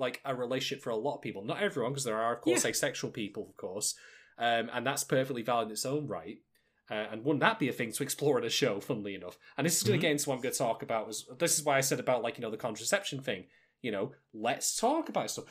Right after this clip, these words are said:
Speaker 1: Let's cover ground that we don't cover in this sort of stuff. You've gone a little bit further than most, Horimiya, but
Speaker 2: I
Speaker 1: you
Speaker 2: know,
Speaker 1: have
Speaker 2: I know.
Speaker 1: nowhere near gone as far as you should have done to make this interesting and engaging.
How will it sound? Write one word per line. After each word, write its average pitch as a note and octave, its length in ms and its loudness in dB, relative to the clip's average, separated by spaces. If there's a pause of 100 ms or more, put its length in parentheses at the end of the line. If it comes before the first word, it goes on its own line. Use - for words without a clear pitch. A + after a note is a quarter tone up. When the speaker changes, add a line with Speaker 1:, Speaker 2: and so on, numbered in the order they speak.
(160)
Speaker 1:
Let's E3 360 4
cover A3 320 2
ground C3+ 420 2
that C#3+ 100 0
we C3+ 140 -4
don't A#2+ 340 -2
cover G3+ 340 4
in C3 80 0
this A#2 120 -2
sort A#2 120 -2
of - 40 -6
stuff. - 140 -10 (540)
You've D#3+ 260 -6 (440)
gone G#3+ 360 2
a D#3+ 100 2
little G3 480 2
bit A3 180 4
further A3 400 4
than E3+ 200 -2
most, F#3+ 340 0
Horimiya, G#2 540 -4 (680)
but F3+ 80 2
Speaker 2:
I C#3+ 60 8
Speaker 1:
you C3+ 60 12
Speaker 2:
know, A2+ 400 12
Speaker 1:
have - 160 -6
Speaker 2:
I C3 100 8
know. D#4 360 12
Speaker 1:
nowhere F3 380 10
near F3+ 420 10
gone D3+ 240 2
as D3 120 2
far D#3 240 4
as C#3+ 140 4
you D3+ 40 0
should D3+ 240 0
have C#3+ 120 0
done A#2+ 180 -2
to - 140 -4
make D3 340 2
this C#3+ 240 0
interesting D3 640 -2
and C3 80 -6
engaging. A#2 720 -4